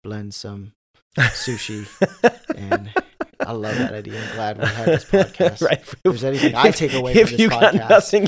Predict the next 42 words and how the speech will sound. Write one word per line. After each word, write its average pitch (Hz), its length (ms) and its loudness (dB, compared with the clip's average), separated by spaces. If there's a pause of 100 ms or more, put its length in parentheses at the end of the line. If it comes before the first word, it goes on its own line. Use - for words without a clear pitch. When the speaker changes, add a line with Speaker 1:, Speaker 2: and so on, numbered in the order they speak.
Speaker 2:
else 196 260 2
out 160 260 2
of 156 140 -10
this, 139 340 -2 (200)
we 151 140 0
got 147 200 6
a 147 40 2
good 135 180 0
youth 131 220 -6
group 120 200 -6
game. - 200 2
Speaker 1:
Yes, 156 420 0
we've 139 140 -4
got 131 240 0
an - 120 0
awesome 156 520 0
youth 147 160 0
group 143 280 -4
game. 139 380 -2 (320)
You 139 100 -6
should 139 200 -6
come 147 340 -2
and 131 140 -8
check 147 260 -4
it 147 80 0
out. 131 320 -2 (460)
Yeah. 120 320 -8
Um, 131 400 -8 (160)
and, 127 440 -2
uh, 117 480 -8
yeah, 120 260 -4
and 117 120 -8
this 120 160 -10
needs 120 180 -12
to 110 80 -18
be 117 100 -10
an 110 80 -12
ongoing 107 360 -12
conversation. 107 720 -14
That 117 180 -6
Speaker 2:
Yeah, 101 100 -8
Speaker 1:
too. 87 120 -10